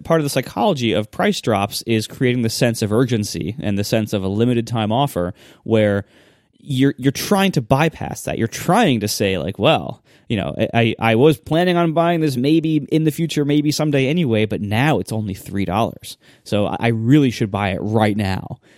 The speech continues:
You know, and that, and that works. Like, that psychology does work. It, that's why price changes like this are effective, you know, once or twice. But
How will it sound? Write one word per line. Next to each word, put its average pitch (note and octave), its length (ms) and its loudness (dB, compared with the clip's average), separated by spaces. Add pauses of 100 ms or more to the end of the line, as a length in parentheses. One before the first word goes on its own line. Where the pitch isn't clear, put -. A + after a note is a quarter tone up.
(120)
You A#2 80 -2
know, A2+ 60 2
and C#3+ 100 4
that, F3 220 0
and D3+ 200 2
that D3 300 -2
works. - 300 -2
Like, A2+ 120 -4
that C3+ 120 0
psychology F3+ 560 0
does F#3+ 360 0
work. E3 440 0 (340)
It, D3+ 140 2 (100)
that's C#3+ 240 0
why E3 180 2
price D#3 260 0
changes D#3 320 -2
like C#3 80 -2
this - 200 -6
are D3 200 2
effective, A#2+ 500 -2 (120)
you C3 120 -6
know, G#2 220 -8
once A#2 340 0
or A2+ 40 -6
twice. A#2+ 540 -2 (400)
But A2 300 2